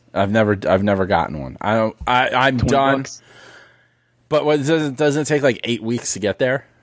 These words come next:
Speaker 2: No, you gotta use a certain site.
Speaker 1: I'm thinking about
Speaker 2: Thanks.
Speaker 1: getting, like, AirPods off D H Gate. I saw that on TikTok, too. I get most of my
Speaker 2: Mm-hmm.
Speaker 1: information off TikTok nowadays.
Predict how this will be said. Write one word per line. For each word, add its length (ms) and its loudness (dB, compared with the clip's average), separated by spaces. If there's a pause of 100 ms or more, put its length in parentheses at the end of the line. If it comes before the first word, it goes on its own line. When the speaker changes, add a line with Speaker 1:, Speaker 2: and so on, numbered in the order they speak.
(960)
Speaker 2:
No, 380 2
you 100 0
gotta 220 0
use 220 -2
a 60 -6
certain 320 -4
site. 440 -2 (420)
Speaker 1:
I'm 140 -2
thinking 280 0
about 400 0
Speaker 2:
Thanks. 240 0
Speaker 1:
getting, 340 -4 (100)
like, 360 -2
AirPods 800 0
off 220 0
D 200 -4
H 260 -4
Gate. 380 0
I 60 -2
saw 180 0
that 140 0
on 100 -6
TikTok, 480 -8
too. 260 -6
I 120 2
get 100 4
most 220 0
of 60 2
my 80 6
Speaker 2:
Mm-hmm. 100 2
Speaker 1:
information 400 -2
off 160 -8
TikTok 480 -4
nowadays. 680 -4